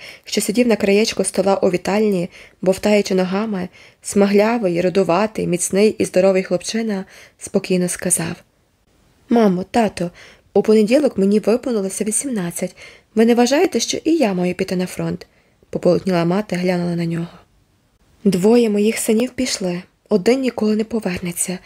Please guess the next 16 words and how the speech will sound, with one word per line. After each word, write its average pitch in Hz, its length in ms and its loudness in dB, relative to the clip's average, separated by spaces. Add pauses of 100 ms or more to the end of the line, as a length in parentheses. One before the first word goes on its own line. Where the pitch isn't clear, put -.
(360)
Невже 226 380 4
я 262 100 4
мушу 254 260 -2
принести 220 460 -2
в 220 40 -6
жертву 226 420 -4
і 240 120 -4
тебе, 226 320 0
Шерлі?» 202 520 -6 (840)
Споконвічний 220 680 -2
плач. 185 500 -8 (440)
Йосипа 196 440 -2
нема, 185 340 -4 (320)
і - 60 -4
Симона 190 520 2
нема, 185 340 -6